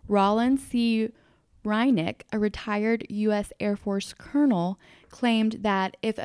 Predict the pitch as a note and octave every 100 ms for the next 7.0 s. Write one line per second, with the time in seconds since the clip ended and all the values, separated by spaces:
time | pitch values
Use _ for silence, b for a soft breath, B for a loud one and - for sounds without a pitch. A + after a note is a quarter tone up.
0 | - _ _ A3+ A3+ A3 A#3 B3+ B3 A#3+
1 | - D#4 E4+ C4+ C4+ B3+ A#3+ - A3+ A3+
2 | A3 G3+ - A#3 G#3+ G#3 B3 B3 G#3 -
3 | F3+ E3+ F#3 b b b A3+ - - B3+
4 | C#4+ D4 B3 A#3 B3 A#3+ E3+ F3+ F#3+ b
5 | - G3+ G3+ - G3+ - B3+ C4+ C#4+ -
6 | C4+ C#4 C#4 B3 G#3+ - G3 F#3+ G3 -